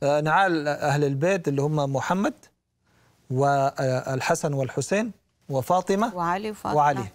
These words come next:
Speaker 2: نعم.
Speaker 1: ده أهل البيت. العرش بتاع إلههم مش العرش بتاع الله.
Speaker 2: نعم.
Speaker 1: نعال أهل البيت.
Speaker 2: مم.
Speaker 1: وهنا شالوا علي وحطوا محمد.
Speaker 2: نعم.
Speaker 1: فبامتياز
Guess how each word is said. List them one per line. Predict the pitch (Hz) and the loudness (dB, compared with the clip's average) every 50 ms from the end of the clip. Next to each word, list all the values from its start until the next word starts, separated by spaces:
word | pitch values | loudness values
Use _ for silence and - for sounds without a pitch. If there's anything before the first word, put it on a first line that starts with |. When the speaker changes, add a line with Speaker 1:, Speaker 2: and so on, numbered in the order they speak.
| _ _ _ - | _ _ _ -10
Speaker 2:
نعم. | 196 196 - - _ _ _ _ _ _ | -10 -10 -10 -10 _ _ _ _ _ _
Speaker 1:
ده | 139 170 208 220 | 0 2 2 2
أهل | 185 175 170 170 | 2 0 0 -2
البيت. | 160 165 165 156 - - _ _ _ _ _ _ _ _ _ - - - | -2 -2 -4 -4 -4 -8 _ _ _ _ _ _ _ _ _ -20 -12 -6
العرش | 147 139 135 131 156 202 220 180 - - - | -2 0 2 4 4 4 2 0 -6 -6 -6
بتاع | 139 - - - 165 160 151 147 - - 160 | -6 -4 0 2 4 4 4 2 0 0 0
إلههم | 147 175 196 180 139 131 139 143 - _ _ _ | 2 2 2 2 0 -2 -4 -6 -8 _ _ _
مش | 151 - 151 | -6 -4 0
العرش | 139 131 143 147 135 - 147 | 2 2 2 2 0 -4 -8
بتاع | 139 - 135 127 131 | -6 -2 0 0 0
الله. | 139 170 160 135 - - _ _ - | 0 0 -2 -2 -2 -8 _ _ -6
Speaker 2:
نعم. | 208 208 196 165 - - _ _ _ _ | -4 -2 -2 -4 -6 -12 _ _ _ _
Speaker 1:
نعال | 156 170 190 202 180 156 | 0 2 2 2 2 0
أهل | 139 135 127 | -2 -2 -2
البيت. | 127 120 123 120 120 - _ _ - | -4 -4 -4 -6 -8 -10 _ _ -16
Speaker 2:
مم. | 208 208 190 180 | -14 -12 -6 -2
Speaker 1:
وهنا | 165 165 185 226 226 220 233 247 226 - _ _ _ - | 0 2 2 2 4 2 2 0 -2 -8 _ _ _ -18
شالوا | - - 214 208 196 175 165 156 | -2 0 2 2 4 4 4 4
علي | 170 190 214 220 | 4 4 2 2
وحطوا | 202 - 214 - - 240 | 0 0 -2 -2 -2 -2
محمد. | 247 202 - 240 254 247 175 135 - _ _ _ _ _ _ _ - | -2 -2 -2 -2 -2 -2 -4 -6 -8 _ _ _ _ _ _ _ -10
Speaker 2:
نعم. | 202 202 190 180 180 - - - - - - _ - | -6 -4 -4 -4 -4 -8 -14 -20 -20 -20 -20 _ -4
Speaker 1:
فبامتياز | - 170 165 165 190 202 185 185 175 - 202 226 247 247 233 202 156 131 135 | -2 0 0 2 2 2 0 0 0 2 2 4 4 4 4 2 0 -4 -8